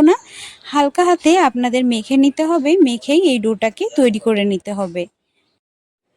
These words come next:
বন্ধুরা, আপনাদের অবশ্যই ভালোভাবে হাতের সাহায্যে ময়াম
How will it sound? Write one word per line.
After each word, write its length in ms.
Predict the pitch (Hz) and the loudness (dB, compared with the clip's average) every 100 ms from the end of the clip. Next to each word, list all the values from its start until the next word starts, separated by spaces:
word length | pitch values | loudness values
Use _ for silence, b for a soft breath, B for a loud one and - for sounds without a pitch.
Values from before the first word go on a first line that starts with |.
| _ _ - | _ _ -8
বন্ধুরা, 500 | 269 285 311 320 277 381 302 | -2 2 2 0 -2 -4 -2
আপনাদের 500 | 240 240 254 254 262 | -2 -2 -2 2 2
অবশ্যই 560 | 226 226 285 - 285 320 | 0 -2 -4 -2 -2 -2
ভালোভাবে 600 | - 254 254 294 311 269 320 | -4 -2 0 0 0 0 0
হাতের 360 | 311 240 262 - | 0 -2 -4 -4
সাহায্যে 380 | 294 285 262 294 | -4 -2 0 2
ময়াম 360 | 277 220 220 | 2 0 -2